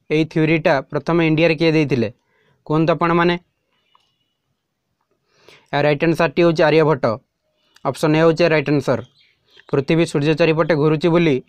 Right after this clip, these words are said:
ଏହି ଥିଓରିଟା ପ୍ରଥମ ଥର ପାଇଁ ଇଣ୍ଡିଆରେ ଦେଇଥିଲେ ଆର୍ଯ୍ୟଭଟ୍ଟ। ଚାଲନ୍ତୁ ନେକ୍ସଟ ଦେଖିବା।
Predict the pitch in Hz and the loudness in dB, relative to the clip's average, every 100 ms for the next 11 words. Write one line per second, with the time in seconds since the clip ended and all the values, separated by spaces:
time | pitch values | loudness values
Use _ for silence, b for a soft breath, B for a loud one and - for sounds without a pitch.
0 | _ _ _ 139 156 160 165 170 165 143 | _ _ _ -2 0 0 0 0 0 -2
1 | 139 - 143 160 160 165 156 170 151 151 | -4 -6 -4 -2 -2 -2 0 0 0 2
2 | 160 156 160 165 160 151 156 143 120 104 | 0 0 0 0 0 2 0 0 -4 -8
3 | _ _ _ _ _ _ _ 151 160 165 | _ _ _ _ _ _ _ -2 0 0
4 | 160 151 - - 160 - 170 | -2 -2 -4 -4 -2 0 0